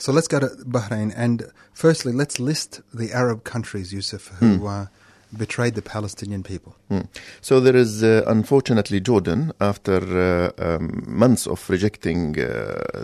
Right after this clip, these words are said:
Speaker 2: the idea of the, uh, steal of the century, uh, we were surprised, uh, that they will
Speaker 1: It was
Speaker 2: send
Speaker 1: very, very late.
Speaker 2: Very late, but it was unexpected, to be honest. I consider myself,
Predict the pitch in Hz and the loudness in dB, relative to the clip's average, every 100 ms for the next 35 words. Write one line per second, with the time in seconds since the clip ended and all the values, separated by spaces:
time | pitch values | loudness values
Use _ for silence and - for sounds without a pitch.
0 | 85 85 92 92 101 71 82 80 78 - | -6 -2 0 0 0 0 0 0 -2 -4
1 | - - - - _ 85 78 78 - - | -20 -20 -20 -20 _ 2 2 2 -2 0
2 | 139 87 85 85 90 82 92 104 160 143 | 2 2 0 -2 -2 0 0 -2 -2 -6
3 | - 90 90 87 85 82 82 - - - | -2 2 2 4 2 0 -2 -8 -12 -12
4 | 60 - - 123 120 - 104 - 104 85 | -12 -10 2 6 6 4 0 0 2 2
5 | 92 113 - - - - - 95 90 90 | 2 -4 -12 -20 -20 -10 0 4 6 4
6 | 87 85 85 80 - 90 90 - 95 90 | 4 4 2 0 -2 0 0 2 2 4
7 | 90 87 117 98 170 127 135 120 123 104 | 2 0 2 4 6 4 2 2 0 -4
8 | - _ _ _ 104 113 156 214 190 117 | -10 _ _ _ -4 4 6 8 8 6
9 | 156 - - 117 127 156 127 156 180 - | 6 2 4 6 6 4 4 2 0 0
10 | 180 - 98 - 92 87 135 - - - | -4 0 -2 0 2 2 2 -2 -10 -20
11 | - - 117 131 143 127 139 120 117 110 | -20 -4 0 2 2 2 4 6 6 4
12 | - 110 107 - | 2 2 0 -8